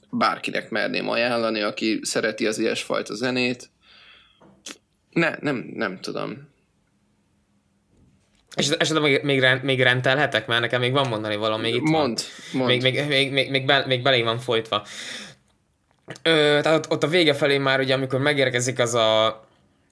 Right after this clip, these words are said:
Speaker 2: No Up Left Behind, talán, ö, azon van a, a legjobb Morgan Freeman, ö, narráció, hogyha már azt, arról még eddig nem esett szó.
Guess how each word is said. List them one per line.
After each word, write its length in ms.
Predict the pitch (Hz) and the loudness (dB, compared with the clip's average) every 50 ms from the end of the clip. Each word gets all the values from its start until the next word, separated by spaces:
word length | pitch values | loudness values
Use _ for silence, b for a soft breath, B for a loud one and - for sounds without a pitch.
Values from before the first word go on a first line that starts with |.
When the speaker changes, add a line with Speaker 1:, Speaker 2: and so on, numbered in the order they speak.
| _ _ _ _ _ _ _ _ - - | _ _ _ _ _ _ _ _ -18 -10
Speaker 2:
No 320 | - 139 139 135 131 123 127 | -2 0 2 4 4 4 2
Up 120 | 123 127 | 2 2
Left 260 | 127 123 117 117 120 | 0 0 -2 -2 -4
Behind, 440 | 117 120 117 117 113 113 113 110 107 - - _ B B B B B B B - - - | -4 -2 0 0 0 0 0 -2 -6 -10 -14 _ B B B B B B B -20 -8 0
talán, 340 | - 127 123 127 127 127 127 | 2 2 4 4 2 2 2
ö, 120 | 123 123 | 2 4
azon 400 | 127 127 147 135 147 139 131 120 | 4 4 2 2 2 0 0 0
van 180 | 120 117 117 117 | 0 0 0 0
a, 420 | 117 113 113 113 113 113 110 110 113 113 113 - _ _ _ _ _ _ _ b b b b b | 0 0 0 0 0 0 0 -2 -2 -4 -8 -12 _ _ _ _ _ _ _ b b b b b
a 80 | - 120 | -4 0
legjobb 320 | 127 127 127 120 113 107 | 2 2 2 2 -2 -2
Morgan 360 | 110 117 113 117 110 107 104 | 0 0 0 0 0 0 0
Freeman, 480 | 101 - 117 110 107 107 107 104 101 104 | 0 0 -2 0 0 0 0 0 0 0
ö, 120 | 104 101 | 0 0
narráció, 720 | 101 110 110 110 107 104 101 101 - - 113 107 104 104 | 0 2 2 2 2 2 0 -2 -4 -2 -2 0 0 0
hogyha 200 | 110 110 107 - 110 | -2 -2 -4 -4 -2
már 220 | 107 104 104 104 | 0 0 0 0
azt, 220 | 104 104 - - - | 0 -2 -4 -4 -2
arról 240 | 113 110 110 107 | -2 0 0 0
még 140 | 107 110 117 | 0 0 0
eddig 160 | 113 104 104 | 0 0 -2
nem 140 | 110 113 110 | -2 -2 -4
esett 220 | 107 - - 101 - | -4 -4 -4 -4 -4
szó. 400 | - - - 101 107 110 - | -4 -4 -2 -2 -2 -2 -6